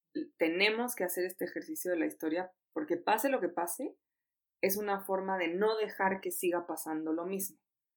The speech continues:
Y lo mismo, acuérdense, era, ¿se acuerdan esta frase lapidaria que les conté?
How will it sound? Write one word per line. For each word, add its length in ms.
Y 120
lo 120
mismo, 360
acuérdense, 640
era, 760
¿se 120
acuerdan 280
esta 220
frase 300
lapidaria 680
que 80
les 180
conté? 460